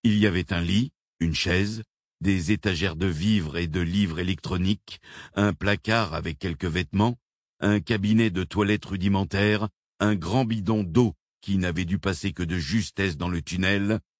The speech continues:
et des latrines creusées à l'extrémité opposée. « Avez-vous fait tout ceci par vous-même ? » « Ouais, à la faveur de la nuit. » «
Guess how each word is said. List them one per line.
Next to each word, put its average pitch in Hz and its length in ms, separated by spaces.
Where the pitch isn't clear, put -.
et 117 180
des 107 180
latrines 107 540
creusées 98 540
à 90 40
l'extrémité 95 800
opposée. « 80 720
Avez-vous 139 340
fait 156 200
tout 160 180
ceci 147 320
par 139 140
vous-même ? » « 165 460
Ouais, 208 160
à - 80
la 135 140
faveur 156 340
de 170 80
la 185 160
nuit. » « 165 260